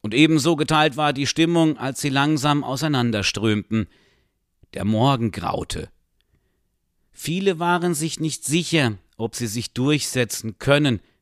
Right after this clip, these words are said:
weil die Konkurrenz durch die Unechten sehr groß war. Andere vertrauten auf ihre Ursprünglichkeit,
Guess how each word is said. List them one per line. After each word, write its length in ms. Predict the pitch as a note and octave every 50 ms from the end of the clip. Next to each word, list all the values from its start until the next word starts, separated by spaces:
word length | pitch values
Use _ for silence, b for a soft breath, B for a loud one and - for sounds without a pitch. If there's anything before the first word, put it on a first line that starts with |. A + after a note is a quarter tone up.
| _ -
weil 120 | - F2+
die 100 | F2+ F#2+
Konkurrenz 560 | - G#2+ G#2 F#2+ G2+ F#2+ A2+ B2+ C#3+ B2+ -
durch 160 | - G#2+ F#2+ -
die 120 | - G#2
Unechten 560 | F2 C3+ C#3 C3 E2 G2+ A2 - - - G#2
sehr 200 | E2+ F#2+ G2 G2
groß 500 | E2+ G2 F#2+ A#2 C#3+ D3 C3+ - - -
war. 300 | F2 D#2+ D2+ - - - _ _ _ _ _ _ _ _ _ _ _ _ _ _ _ _ _ _
Andere 360 | - F#2+ G#2+ C3 D3 C#3+ D3+
vertrauten 640 | - D#3+ D3+ B2+ B2 C#3+ D3 D#3 D#3+ - - D#3 D3+
auf 200 | B2+ C#3+ C3 -
ihre 240 | C#3 D3+ D3 C#3+ D3
Ursprünglichkeit, 1000 | C#3 D3+ C#3 - - D3+ E3+ F3+ F3+ D#3+ D3 - - - C#3+ C3+ C3 B2+ - -